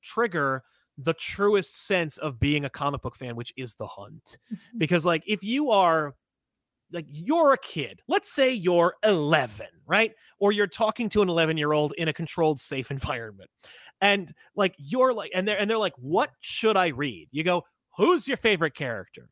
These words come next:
Speaker 1: And
Speaker 2: Yeah.
Speaker 1: they'll get, they're gonna answer you whether they're, whether they're honest or not, because they don't know who their favorite character is. They're gonna tell you what their favorite costume is.
Speaker 2: Mm-hmm.
Speaker 1: And then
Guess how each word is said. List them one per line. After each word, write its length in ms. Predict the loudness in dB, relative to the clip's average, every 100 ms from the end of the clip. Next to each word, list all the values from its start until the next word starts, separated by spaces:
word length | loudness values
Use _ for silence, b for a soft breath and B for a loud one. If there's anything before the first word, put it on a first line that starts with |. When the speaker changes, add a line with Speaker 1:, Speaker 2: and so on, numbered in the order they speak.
| -2
Speaker 1:
And 120 | 2
Speaker 2:
Yeah. 80 | 4
Speaker 1:
they'll 260 | 4 4
get, 180 | 2 2
they're 140 | 2
gonna 140 | 4 4
answer 320 | 4 2 0
you 100 | 0
whether 220 | 2 2
they're, 160 | 2 0 0
whether 300 | 0 2 2
they're 220 | 2 0 2
honest 400 | 2 4 2 0
or 100 | 2
not, 260 | 2 2
because 240 | -2 -4 -2
they 140 | -4
don't 340 | 0 2 2 0
know 440 | -10 0 2 2 0
who 120 | -4
their 100 | -4
favorite 280 | -6 -8 -8
character 440 | -8 -8 -8 -12 -18
is. 120 | -20 B B 0
They're 100 | 2
gonna 140 | 2
tell 160 | 2 2
you 100 | 2
what 180 | 0
their 140 | -2 -10 _
favorite 380 | 0 0 2 0 _ _ _
costume 640 | 0 0 0 -2 -4 -4 -10
is. 340 | -16 -18 -20 b b
Speaker 2:
Mm-hmm. 180 | -8 -6
Speaker 1:
And 100 | 0
then 320 | 4 4 0